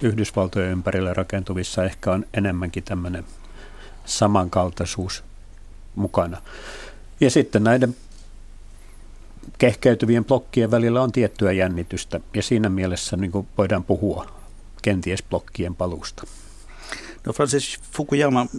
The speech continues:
Speaker 2: julisti historian päättyneeksi siinä vaiheessa, kun, kun vanha itäblokki romahti, läntinen markkinaliberalismi jäi hallitsemaan maailmaa. Oliko hän sittenkin väärässä, Marko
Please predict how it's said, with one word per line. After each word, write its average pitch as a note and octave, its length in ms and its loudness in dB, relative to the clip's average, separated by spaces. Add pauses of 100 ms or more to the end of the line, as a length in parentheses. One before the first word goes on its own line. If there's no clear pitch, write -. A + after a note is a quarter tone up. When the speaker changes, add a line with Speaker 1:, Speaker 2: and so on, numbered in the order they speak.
(160)
Speaker 2:
julisti C#3 340 0
historian B2+ 460 2
päättyneeksi A#2 520 4
siinä A2+ 180 2
vaiheessa, A2 260 -2
kun, A#2 260 0
kun A#2+ 260 2 (180)
vanha B2 240 2
itäblokki C3 520 2
romahti, A#2+ 540 4 (760)
läntinen A#2 320 4
markkinaliberalismi A#2 840 2
jäi A#2+ 160 2
hallitsemaan B2+ 400 4
maailmaa. B2+ 260 6
Oliko C3+ 180 2
hän C#3+ 120 2
sittenkin E3 520 -4
väärässä, D#3+ 400 4
Marko - 220 -12